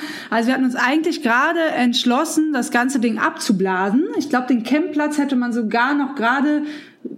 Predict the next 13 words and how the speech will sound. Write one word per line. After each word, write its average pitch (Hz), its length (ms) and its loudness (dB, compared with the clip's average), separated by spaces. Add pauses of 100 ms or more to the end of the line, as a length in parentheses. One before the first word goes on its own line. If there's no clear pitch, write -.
rückerstattet 214 680 2
bekommen 202 420 0
bis 202 240 -2
zum 208 180 2
dreißigsten 220 960 0
Juni 220 420 2
oder 190 260 0
so. 185 200 0
Also 190 200 0
es 190 100 -4
war 226 100 2
grad 254 300 2
so, 302 240 2